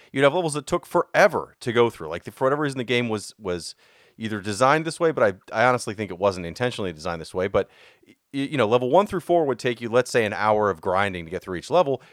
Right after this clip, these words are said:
but then level five would take, like, five hours of grinding. And then level six would be an hour of grinding again. Like, it was just the way it was set up. These levels had,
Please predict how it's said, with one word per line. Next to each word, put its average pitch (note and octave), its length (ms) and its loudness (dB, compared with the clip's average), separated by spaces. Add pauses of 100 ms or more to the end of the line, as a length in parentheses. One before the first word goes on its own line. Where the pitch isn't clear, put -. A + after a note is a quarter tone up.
but C3+ 120 -2
then C#3+ 120 6
level C#3 180 2
five B2+ 300 4
would G2+ 80 -4
take, G2 240 -4
like, D#2+ 180 -6
five F2 340 0
hours C2 220 -8
of - 80 -20
grinding. - 300 -18 (100)
And A#2+ 140 -4
then C3 100 2
level C#3 160 2
six - 220 -4
would E3+ 60 -10
be E3+ 100 0
an D#3 60 2
hour D3 160 4
of B2 80 -4
grinding C#3 260 2
again. C2+ 120 -16
Like, - 120 -12
it A#2 40 -6
was A#2 120 -4
just - 220 -6
the C#3 40 0
way B2 180 2
it A2 60 -2
was F#2+ 120 -6
set A2+ 160 2
up. G2+ 80 -8
These F#2+ 160 -10
levels G2+ 320 -2
had, F2+ 280 -4